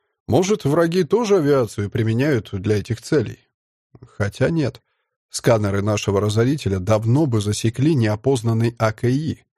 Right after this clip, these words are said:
Седьмое поколение как-никак. Если только у противника есть что-то типа наших мраков. Но в этом я сильно сомневаюсь.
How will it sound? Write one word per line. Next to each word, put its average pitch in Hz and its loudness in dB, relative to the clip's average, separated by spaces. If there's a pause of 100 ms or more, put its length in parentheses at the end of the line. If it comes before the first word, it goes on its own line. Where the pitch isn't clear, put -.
(280)
Седьмое 110 2
поколение 131 2
как-никак. 117 -4 (580)
Если 180 2
только 185 2
у 160 4
противника 147 0
есть 127 0
что-то 127 0
типа 123 0
наших 117 -2
мраков. 120 0 (460)
Но 120 6
в 113 0
этом 151 2
я 104 2
сильно 165 -2
сомневаюсь. 87 -4